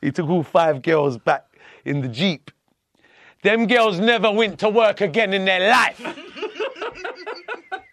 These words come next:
Speaker 2: I bet.
Speaker 1: They never went to work again, ever. No. There's so,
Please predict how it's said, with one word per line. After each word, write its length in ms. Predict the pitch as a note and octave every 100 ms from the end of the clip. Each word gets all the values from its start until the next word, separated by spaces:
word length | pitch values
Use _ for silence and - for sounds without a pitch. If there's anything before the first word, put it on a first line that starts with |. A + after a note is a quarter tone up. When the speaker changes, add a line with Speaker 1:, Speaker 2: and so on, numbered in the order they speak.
| - - _ _ - - - G#4+ F#4+ -
Speaker 2:
I 80 | G#3 -
bet. 200 | E3 B3 F#4+ - - A4+
Speaker 1:
They 220 | F#3+ B3
never 340 | B3 C4+ B3 B3
went 240 | B3+ G#3
to 80 | A#3
work 320 | B3+ B3 A#3
again, 380 | A3+ F3+ A#3 G#3
ever. 360 | A3 B3+ G3 E3+
No. 300 | G#3+ A#3 F3 - - - -
There's 180 | A#3+
so, 140 | -